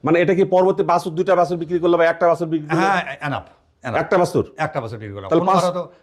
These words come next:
Speaker 2: কোনো বার তো নাও লাগতে পারে, যেবার ডে-, মানে, দুধ ভালো হয়।
Speaker 1: হ্যাঁ, হ্যাঁ।
Speaker 2: দুধের আবার সময় আছে, শীতকালীন যদি আপনার গরু ডেলিভারি হয়,
Speaker 1: হ্যাঁ, হ্যাঁ।
Speaker 2: ওই সময় একটু দুধ কম হবে।
Speaker 1: হ্যাঁ।
Speaker 2: গরমের সময় দুধ একটু বেশি
Speaker 1: তার
Speaker 2: হবে।
Speaker 1: মানে ছয়টা বাছুর
Speaker 2: এরকম
Speaker 1: থেকে
Speaker 2: কিছু
Speaker 1: পাঁচটা
Speaker 2: একটা।
Speaker 1: বাছুর আপনার লাভ থাকে?
Speaker 2: পাঁচটা বাছুর লাভ থাকবে, হ্যাঁ।
Speaker 1: তো পাঁচটা বাছুর কত আসে?
Speaker 2: পাঁচটা বাছুর যদি আমি, আহ, ছোটবেলায় বিক্রি করি,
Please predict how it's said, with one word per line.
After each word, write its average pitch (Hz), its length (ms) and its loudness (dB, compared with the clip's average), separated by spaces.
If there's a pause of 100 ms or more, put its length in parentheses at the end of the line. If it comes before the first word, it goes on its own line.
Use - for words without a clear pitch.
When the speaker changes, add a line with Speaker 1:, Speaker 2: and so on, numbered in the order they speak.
(160)
Speaker 2:
কোনো 180 140 -6
বার 180 120 2
তো 175 60 -8
নাও 170 220 2
লাগতে 135 240 -4
পারে, 92 220 -12
যেবার 131 320 -4
ডে-, 147 200 0
মানে, 135 200 -4
দুধ 123 220 -2
ভালো 120 200 -2
হয়। 107 220 0
Speaker 1:
হ্যাঁ, 127 140 0
হ্যাঁ। 90 200 -2
Speaker 2:
দুধের 165 220 0
আবার 165 120 2
সময় 165 260 0
আছে, 110 180 -6
শীতকালীন 165 380 -4
যদি 156 160 0
আপনার 143 180 0
গরু 135 120 0
ডেলিভারি 120 300 -4
হয়, 98 260 -6
Speaker 1:
হ্যাঁ, 107 120 -2
হ্যাঁ। 92 120 0
Speaker 2:
ওই 180 60 2
সময় 165 160 0
একটু 147 120 -2
দুধ 135 180 -4
কম 113 160 -4
হবে। 87 180 -6
Speaker 1:
হ্যাঁ। 90 200 -4 (200)
Speaker 2:
গরমের 160 220 2
সময় 156 140 -2
দুধ 139 160 -2
একটু 117 160 -8
বেশি 131 220 0
Speaker 1:
তার 170 100 4
Speaker 2:
হবে। 185 100 2
Speaker 1:
মানে 196 80 4
ছয়টা 180 300 2
বাছুর 180 260 2
Speaker 2:
এরকম 190 80 2
Speaker 1:
থেকে 185 100 0
Speaker 2:
কিছু - 60 -8
Speaker 1:
পাঁচটা 185 160 0
Speaker 2:
একটা। 202 100 -2
Speaker 1:
বাছুর 180 240 0
আপনার 160 160 0
লাভ 156 180 2
থাকে? - 180 -8
Speaker 2:
পাঁচটা 147 220 -6
বাছুর 104 160 -12
লাভ 90 160 -10
থাকবে, 73 220 -20
হ্যাঁ। 78 120 -20 (220)
Speaker 1:
তো - 60 -4
পাঁচটা 175 260 0
বাছুর 165 160 4
কত 156 180 0
আসে? 160 220 -2 (400)
Speaker 2:
পাঁচটা 208 260 -2
বাছুর 185 200 0
যদি 180 180 -2
আমি, 180 240 4
আহ, 156 260 0
ছোটবেলায় 180 460 2
বিক্রি 120 180 -6
করি, 110 240 -12